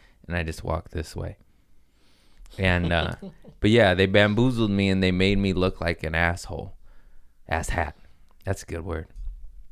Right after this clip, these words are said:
Speaker 1: And they, uh, yeah, I hit the, I hit the wall. I hit the, the fucking doors. You know what I'm saying?
Speaker 2: Yeah. So what, w-, is there
Speaker 1: Am
Speaker 2: a specific
Speaker 1: I talking correctly?
Speaker 2: <laughs> You're close. Um, is there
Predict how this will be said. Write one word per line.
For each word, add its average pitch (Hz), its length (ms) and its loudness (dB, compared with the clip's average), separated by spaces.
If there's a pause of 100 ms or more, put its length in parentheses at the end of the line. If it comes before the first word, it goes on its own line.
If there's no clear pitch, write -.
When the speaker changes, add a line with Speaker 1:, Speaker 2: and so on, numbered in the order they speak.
(380)
Speaker 1:
And 101 240 2
they, 95 220 2
uh, 90 160 -2 (180)
yeah, 123 240 4
I 90 40 2
hit 113 240 -2
the, 101 100 -2 (160)
I 104 60 -2
hit 120 240 -2
the 117 60 2
wall. 101 440 0 (340)
I 107 100 -2
hit 135 280 2
the, - 120 -6 (280)
the 117 120 -2 (200)
fucking 123 360 -2
doors. 107 360 0
You 131 100 -6
know 120 120 -2
what 113 80 -2
I'm 113 80 -6
saying? 131 200 -6
Speaker 2:
Yeah. 220 280 -2
So 254 200 2
what, 233 300 4
w-, 202 180 -8 (200)
is 196 240 2
there 202 100 6
Speaker 1:
Am 202 60 6
Speaker 2:
a - 40 6
specific 240 560 4
Speaker 1:
I - 20 4
talking 131 120 2
correctly? - 580 0 (400)
Speaker 2:
<laughs> - 460 -8
You're 339 460 6
close. 185 480 4 (380)
Um, 233 640 6 (180)
is 254 300 8
there 330 400 6